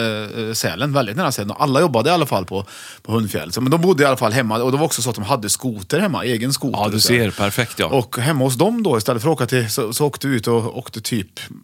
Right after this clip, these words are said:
Speaker 1: vi, vi tolkade efter skoten,
Speaker 2: Ja.
Speaker 1: heter det då, då. Att man åkte typ som vattenskidor, fast
Speaker 2: Med ett
Speaker 1: efter
Speaker 2: snöre
Speaker 1: skoten.
Speaker 2: bakom.
Speaker 1: Ja.
Speaker 2: Ja.
Speaker 1: Slalomskidor då.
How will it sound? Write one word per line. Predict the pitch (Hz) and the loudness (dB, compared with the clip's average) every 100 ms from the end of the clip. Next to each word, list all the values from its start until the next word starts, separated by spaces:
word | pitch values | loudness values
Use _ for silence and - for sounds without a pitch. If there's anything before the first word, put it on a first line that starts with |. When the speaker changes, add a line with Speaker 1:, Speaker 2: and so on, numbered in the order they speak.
| - | -8
Speaker 1:
vi, | 131 131 | -6 -6
vi | 131 | -8
tolkade | - 190 120 110 113 | -2 0 0 -2 -2
efter | 147 - | -2 -4
skoten, | - 131 95 - 208 175 | -6 -6 -6 -6 -4 0
Speaker 2:
Ja. | 113 | 2
Speaker 1:
heter | 123 143 | 4 4
det | 120 | 2
då, | 90 | -2
då. | 82 | -4
Att | 76 - | -6 -8
man | 104 | -8
åkte | 104 - | -8 -10
typ | 101 87 | -12 -8
som | 110 107 | -6 -4
vattenskidor, | 120 - 95 98 101 123 | -4 -6 -10 -8 -6 -4
fast | 113 | -2
Speaker 2:
Med | 156 | 0
ett | 160 | 2
Speaker 1:
efter | 165 | 4
Speaker 2:
snöre | 151 | 4
Speaker 1:
skoten. | 92 95 | 2 2
Speaker 2:
bakom. | 143 123 - | 4 2 2
Speaker 1:
Ja. | - 110 131 | 2 2 0
Speaker 2:
Ja. | 147 - - - - - - | 0 0 -10 -20 -20 -20 -12
Speaker 1:
Slalomskidor | 120 135 117 - 117 139 | -4 -4 -4 -6 -6 -6
då. | 117 | -6